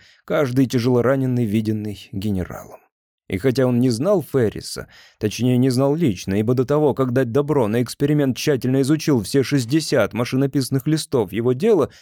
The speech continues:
теперь он чувствовал, что знает его очень хорошо. В течение более чем двух недель он пристально наблюдал за сержантом по телевизору, изучал его более тщательно, чем когда-либо один человек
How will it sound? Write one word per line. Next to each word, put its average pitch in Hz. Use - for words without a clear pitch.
теперь 165
он 196
чувствовал, 170
что 135
знает 120
его 131
очень 95
хорошо. -
В -
течение 120
более 117
чем 120
двух 113
недель 123
он 139
пристально 131
наблюдал 120
за 113
сержантом 123
по 117
телевизору, 131
изучал 135
его 117
более 117
тщательно, 123
чем 151
когда-либо 123
один 127
человек 143